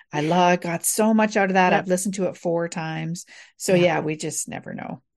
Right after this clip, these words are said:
Speaker 2: That's exactly it.
Speaker 1: <laughs>
Speaker 2: And that's illustrating what I said before, is nobody knows what's going on.
Speaker 1: <laughs> That's right.
Speaker 2: Literally nobody knows. And, and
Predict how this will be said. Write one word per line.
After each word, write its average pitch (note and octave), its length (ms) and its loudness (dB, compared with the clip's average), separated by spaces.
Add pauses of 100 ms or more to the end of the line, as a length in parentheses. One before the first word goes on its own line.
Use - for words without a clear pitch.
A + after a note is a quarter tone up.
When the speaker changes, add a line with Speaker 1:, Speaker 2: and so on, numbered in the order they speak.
(160)
Speaker 2:
That's C4 220 6
exactly F3 480 2
it. F#3 300 -2
Speaker 1:
<laughs> - 40 -16
Speaker 2:
And B3 140 2
that's C#4 220 0
illustrating B3 680 0
what F3+ 120 -2
I F#3 40 0
said G3 220 -4
before, A3 420 -2
is F3+ 120 -2
nobody E3+ 600 2
knows E3 420 0
what's D#3+ 160 -6
going D#3+ 380 0
on. D3 460 -4 (200)
Speaker 1:
<laughs> - 880 0
That's C4 400 -6
right. A3+ 160 -6 (400)
Speaker 2:
Literally A3+ 680 2
nobody G#3+ 400 -2
knows. C#4 360 -4
And, G#3+ 300 -4
and G#3 240 -2